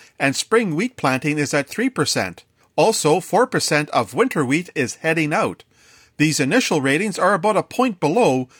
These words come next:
trade expectations. The condition of winter wheat nationwide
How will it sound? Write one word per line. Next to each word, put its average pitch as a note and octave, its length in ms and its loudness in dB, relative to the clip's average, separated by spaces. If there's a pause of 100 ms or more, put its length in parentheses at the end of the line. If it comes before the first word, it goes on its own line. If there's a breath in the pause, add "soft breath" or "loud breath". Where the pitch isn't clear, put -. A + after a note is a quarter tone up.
(160 soft breath)
trade G3 260 -2
expectations. F3 1000 -2 (520 soft breath)
The - 100 -2
condition E3+ 520 -2
of B2+ 200 0
winter F3+ 300 0
wheat F3+ 240 -2
nationwide D3+ 760 0